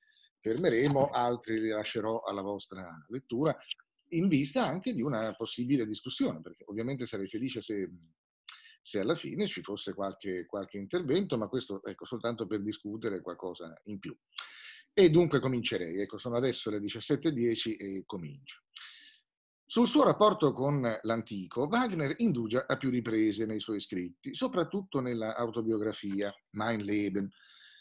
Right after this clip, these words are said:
sollecitata da Ludwig secondo in una lettera a Wagner del ventotto maggio del sessantacinque, dettata a Cosima,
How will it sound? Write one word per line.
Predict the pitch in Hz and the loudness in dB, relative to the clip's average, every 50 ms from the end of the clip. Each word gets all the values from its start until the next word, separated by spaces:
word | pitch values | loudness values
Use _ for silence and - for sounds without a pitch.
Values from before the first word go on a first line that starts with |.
| - - _ _ _ - | -20 -20 _ _ _ -6
sollecitata | - 95 95 95 90 - 147 143 185 196 202 196 165 135 | -4 -2 0 0 0 0 2 6 8 8 8 8 8 4
da | 113 117 110 104 95 - - - | 6 6 4 4 2 0 -6 -4
Ludwig | 98 107 120 113 104 104 107 98 - - - - - - | 2 2 2 2 2 0 0 0 -2 -4 -8 -10 -10 -10
secondo | - - 127 - - 202 202 202 180 147 131 120 | -6 -4 -4 4 6 6 8 8 6 6 4 4
in | 113 | 2
una | 113 113 113 | 4 2 4
lettera | 113 113 107 107 107 98 95 95 | 4 4 2 2 2 2 2 4
a | |
Wagner | 95 107 104 98 90 92 85 80 | 4 4 4 4 0 -4 -6 -6
del | 85 92 | -8 -10
ventotto | 82 85 87 80 - 92 85 - 92 92 | -10 -10 -12 -8 -6 -8 -6 -6 -4 -4
maggio | 92 98 95 90 78 - - - - | -2 -2 -2 -4 -6 -8 -12 -12 -12
del | 80 78 | -14 -12
sessantacinque, | - - 95 - - 151 160 156 202 185 - 220 196 127 113 98 107 101 95 | -10 -6 -6 -2 -2 -2 0 0 -2 -2 0 0 0 0 -2 0 0 0 0
dettata | 104 101 - - 139 135 127 - 104 98 | 0 -2 2 4 4 4 4 2 0 -4
a | 98 | -2
Cosima, | - - 165 143 117 104 107 92 85 - | 4 6 8 8 8 4 0 -4 -6 -8